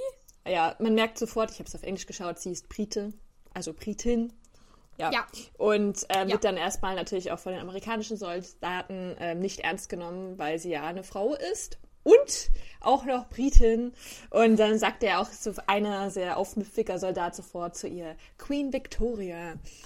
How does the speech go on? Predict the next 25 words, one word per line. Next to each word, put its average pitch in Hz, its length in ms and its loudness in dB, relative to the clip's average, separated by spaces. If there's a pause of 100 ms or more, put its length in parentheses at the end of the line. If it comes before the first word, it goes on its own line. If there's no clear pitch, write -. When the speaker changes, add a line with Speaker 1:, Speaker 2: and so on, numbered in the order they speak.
(400)
Speaker 1:
Weil 165 200 -4
natürlich, 156 540 -12
äh, 147 220 -16
ist - 160 -16
das - 160 -14
dann 156 180 -14
witzig. - 480 -14
<laughs> - 1120 2
Speaker 2:
Ja. 214 280 0 (500)
Ja, 240 260 0
ja, 226 260 2
sie 233 120 -8
darf 254 180 6
sich - 200 -6
gleich 247 200 2
von 233 180 -6
so 226 60 -4
einem 220 260 -4
Macho 254 460 -2
voll 254 300 -4
den 254 140 -4
dummen 247 200 -6
Spruch 254 380 -6
anhören. 202 440 -6
Da, 160 120 -14